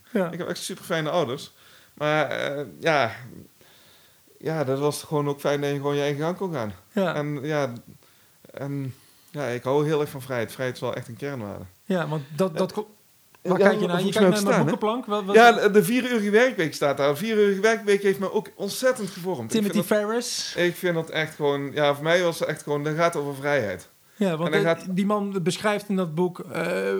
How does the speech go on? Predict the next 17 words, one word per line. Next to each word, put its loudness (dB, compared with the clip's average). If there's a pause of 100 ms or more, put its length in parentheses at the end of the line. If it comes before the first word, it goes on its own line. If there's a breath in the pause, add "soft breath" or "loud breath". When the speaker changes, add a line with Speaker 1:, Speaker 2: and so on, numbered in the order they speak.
(140)
Speaker 1:
wel 0
lekker 0
over 0
de -4
top, 0
maar 0
dat -2
doet -2
hij, 0
eh, -4
doet 0
hij -4
volgens -2
mij -2
heel 0
goed. -4
Speaker 2:
Ja. -4